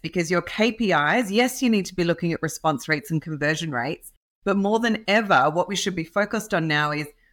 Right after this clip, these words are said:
what's our return on investment overall? So if I put ten thousand dollars in, am I making thirty to fifty? If I put ten thousand dollars in, am I making sixty thousand? Am I making, like, what is that? Because sometimes it's only about one good deal and you're into profit.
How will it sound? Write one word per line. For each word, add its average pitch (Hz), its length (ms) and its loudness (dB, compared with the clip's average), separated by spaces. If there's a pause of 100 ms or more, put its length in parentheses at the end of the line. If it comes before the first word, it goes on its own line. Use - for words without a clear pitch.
(120)
what's 185 320 2
our 247 120 4
return 185 360 0
on 160 120 4
investment 147 440 0
overall? 135 440 -2
So - 160 -4
if 170 120 -4
I 208 120 6
put 262 220 -2
ten 208 220 2
thousand 175 420 2
dollars 151 300 2
in, 143 360 -2
am 190 160 4
I 202 80 4
making 170 460 0
thirty 156 340 -2
to 143 80 -6
fifty? - 480 -8 (360)
If 185 180 0
I 185 120 6
put 226 220 -2
ten 190 200 0
thousand 180 380 0
dollars 160 320 2
in, 156 160 0
am 160 220 0
I 160 60 2
making 160 380 0
sixty - 360 -6
thousand? 113 460 -2
Am 147 140 0
I 151 60 2
making, 160 340 0
like, 151 220 -2
what 170 200 0
is 165 180 -2
that? 120 240 -2 (380)
Because 214 320 4
sometimes 233 520 2
it's - 160 -4
only 185 220 2
about 170 280 0
one 165 220 0
good 160 240 -6
deal 185 540 -2
and 170 120 -2
you're 156 140 -2
into 156 160 -6
profit. - 420 2